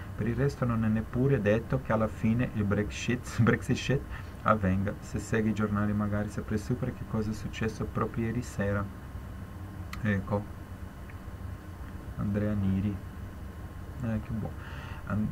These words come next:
eh, il problema non è quello logistico, nel Regno Unito, la situazione economica, fattore di gioco, economia, non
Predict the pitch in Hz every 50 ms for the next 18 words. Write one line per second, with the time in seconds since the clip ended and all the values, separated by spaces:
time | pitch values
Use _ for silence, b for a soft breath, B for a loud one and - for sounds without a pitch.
0 | - - 104 101 104 104 - 127 110 107 110 117 120 113 110 104 104 - - 107
1 | 107 113 107 117 143 151 - - - 107 104 101 101 104 104 107 110 107 117 127
2 | 135 135 - - - 131 131 127 - - - - - 107 101 95 98 - - -
3 | - - 104 98 104 101 104 104 - 107 104 101 104 107 110 117 113 107 - -
4 | 120 117 113 110 - - 101 - - 101 101 98 98 95 95 98 98 - - -
5 | - 107 - - 107 101 101 98 98 101 104 107 107 104 101